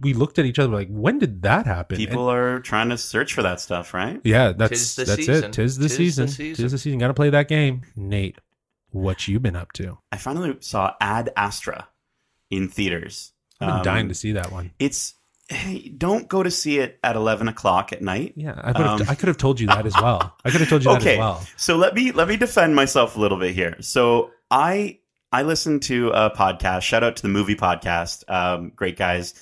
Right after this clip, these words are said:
Speaker 2: And they, I think at some point, I, I just remember them talking about making, they made up portions of the plot of this movie as, like, a joke,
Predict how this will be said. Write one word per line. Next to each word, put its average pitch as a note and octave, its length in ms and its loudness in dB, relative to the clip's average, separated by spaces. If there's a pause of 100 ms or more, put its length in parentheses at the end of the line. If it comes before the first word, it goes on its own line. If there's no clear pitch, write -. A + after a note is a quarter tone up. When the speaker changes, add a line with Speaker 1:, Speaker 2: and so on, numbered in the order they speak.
(300)
Speaker 2:
And G2 520 0
they, C3 540 0 (140)
I A#2 80 -6
think F#3+ 260 -4
at A#3 100 -6
some A#2+ 280 0
point, G2+ 280 -2
I, - 120 -6 (140)
I - 40 -8
just D3 300 -6
remember A2+ 360 0
them G2 220 0
talking F#2 560 -4 (340)
about G2 300 -2
making, G#2+ 640 -2
they G#2 120 -4
made B2 320 0
up - 320 -4 (540)
portions A#2 460 -2
of G2 80 -10
the F#2+ 40 -6
plot F#2+ 420 -2
of G#2 100 -6
this G2 200 -6
movie G#2+ 480 -6 (340)
as, G2 200 -2
like, G2+ 140 0
a F#2+ 40 -6
joke, F#2+ 460 0